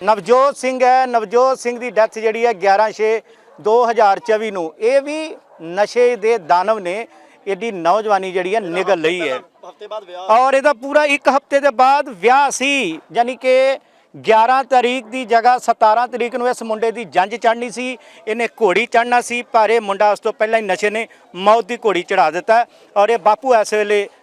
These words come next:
Speaker 1: ਉਹਦੀ ਤਸਵੀਰ ਹੱਥਾਂ ਦੇ ਵਿੱਚ ਫੜੀ ਬੈਠਾ ਆਪਣੇ ਪੁੱਤ ਦੀ ਵੇਟ ਕਰ ਰਿਹਾ। ਪਰ ਨਸ਼ੇ ਦੇ ਸੌਦਾਗਰੋ,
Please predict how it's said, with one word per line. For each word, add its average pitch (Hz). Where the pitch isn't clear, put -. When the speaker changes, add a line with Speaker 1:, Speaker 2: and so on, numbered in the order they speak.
Speaker 1:
ਉਹਦੀ 208
ਤਸਵੀਰ 226
ਹੱਥਾਂ 196
ਦੇ 190
ਵਿੱਚ 180
ਫੜੀ 180
ਬੈਠਾ 190
ਆਪਣੇ 180
ਪੁੱਤ 180
ਦੀ 180
ਵੇਟ 165
ਕਰ 185
ਰਿਹਾ। 190
ਪਰ 190
ਨਸ਼ੇ 240
ਦੇ 277
ਸੌਦਾਗਰੋ, 233